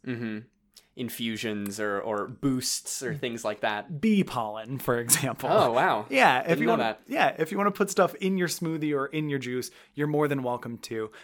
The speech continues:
Speaker 2: But what that signals to consumers is all sorts of people can come here and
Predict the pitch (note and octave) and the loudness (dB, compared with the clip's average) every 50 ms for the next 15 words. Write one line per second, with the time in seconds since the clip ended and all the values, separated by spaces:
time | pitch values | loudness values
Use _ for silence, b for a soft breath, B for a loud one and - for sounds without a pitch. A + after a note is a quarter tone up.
0 | B B _ - C3+ C3 C#3 D#3+ G3 F#3+ F#3+ F3+ D#3+ D#3+ D#3 - - - - - | B B _ -4 -4 -2 0 0 0 0 0 -2 -2 -2 -4 -4 -4 -2 -2 -2
1 | D#3+ F#3 F3 D3+ C3 B2 B2+ - - - - C#3+ C#3 C#3+ - C3 A#2+ - - - | -2 -2 -2 -4 -4 -6 -6 -8 -10 -6 -6 -6 -6 -6 -8 -10 -8 -8 -8 -8
2 | C3+ B2+ B2+ A#2+ A#2 A2+ G#2+ - - B2 A#2+ A2+ A2 G#2+ - b b b b _ | -8 -8 -8 -8 -8 -10 -10 -12 -12 -10 -10 -10 -10 -12 -14 b b b b _
3 | - D3 G3 G#3+ G3+ - F#3 F3+ F#3 - D3 D3 - - D3 - C3+ B2+ - - | -6 -6 -4 -4 -4 -6 -8 -8 -6 -10 -10 -10 -12 -12 -10 -10 -10 -10 -10 -12
4 | - B2 G#2+ - - A#2+ B2 A#2 G#2 - A#2+ A2 G#2+ A2 A2+ b b b b b | -14 -14 -14 -12 -12 -12 -12 -14 -16 -16 -12 -10 -8 -8 -10 b b b b b
5 | b _ D3+ B2+ A#2 A#2 A#2 A#2 A2+ - | b _ -10 -10 -8 -10 -10 -10 -12 -14